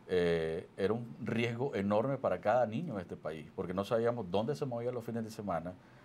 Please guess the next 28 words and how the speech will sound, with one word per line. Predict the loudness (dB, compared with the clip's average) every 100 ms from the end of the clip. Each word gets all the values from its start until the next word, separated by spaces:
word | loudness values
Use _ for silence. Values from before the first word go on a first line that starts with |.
| -20 -20 0
Cada | 4 6 6 4
pedófilo | 4 4 2 0 -4
tiene | -4 -4
su | -4
manera | -4 -2 -2 0
de | -2
actuar, | -4 0 2 2
su | -2 -10
forma | 2 2 2 0
de |
llegar, | 0 2 0 -2 -12 -20 -20 -20 -18
¿verdad? | 0 4 4 4
Pudo | 4 6
haber | 6
abusado | 4 0 2 4
de | 2
niños | 0 -6 -6
en | -4
barrios, | 0 0 0 -6
niños | -4 -4 -4
en | -2
balnearios, | -2 0 0 0 -4
desde | -6 -8 -4
todos | 2 2 4
lados, | 4 4 0
pudo | -4 -6
ser | -2 -4
vecino. | -2 -4 -2 0 0 -2